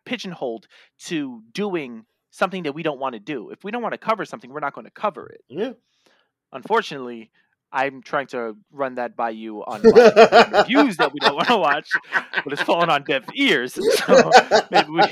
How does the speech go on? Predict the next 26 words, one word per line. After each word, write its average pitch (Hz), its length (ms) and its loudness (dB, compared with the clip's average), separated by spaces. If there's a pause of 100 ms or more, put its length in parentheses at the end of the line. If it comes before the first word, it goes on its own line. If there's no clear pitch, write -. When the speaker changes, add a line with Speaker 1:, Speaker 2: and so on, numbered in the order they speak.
(340)
Speaker 1:
maybe 214 220 -2
we 254 140 -6
can 202 140 -6
revisit 196 540 -4
this - 360 -10
a 190 40 0
little 175 280 -2
later. 349 520 -2
Speaker 2:
<laughs> - 40 -20 (260)
It's 226 200 -4
a 240 100 2
conversation 190 800 4
we 160 120 -2
can 143 140 -10
have. 131 240 -4
We'll 147 160 0
see. 110 360 -12 (760)
Speaker 1:
It's - 100 -14
like, 320 140 -8
Speaker 2:
Uh, - 60 -4
Speaker 1:
"Hey, 247 180 2
WrestleMania, 226 800 -2 (180)
don't 202 180 0
wanna 180 200 2
watch - 340 0
it. 120 140 -10